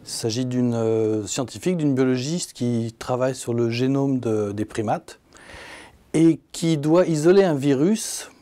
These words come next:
qui est un virus, euh, qui s'appelle Animalia et dont l'épidémie est en train de gagner la, la planète.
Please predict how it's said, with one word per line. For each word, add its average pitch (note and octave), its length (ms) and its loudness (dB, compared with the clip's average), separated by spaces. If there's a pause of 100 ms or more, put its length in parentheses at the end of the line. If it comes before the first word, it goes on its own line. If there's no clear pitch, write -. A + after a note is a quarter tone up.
(160)
qui - 120 -2
est B2 140 -4
un C3 60 2
virus, C3 540 -2
euh, A#2 160 0
qui A2+ 100 -10
s'appelle A#2+ 300 -4
Animalia C#3+ 600 0 (1500)
et C3 220 0
dont C3+ 180 0
l'épidémie C3+ 640 0
est B2+ 160 -2
en A#2+ 60 -6
train C3 240 -4
de A#2+ 100 0
gagner B2 460 0
la, G#2 520 -6 (600)
la A2 120 -6
planète. B2+ 600 -4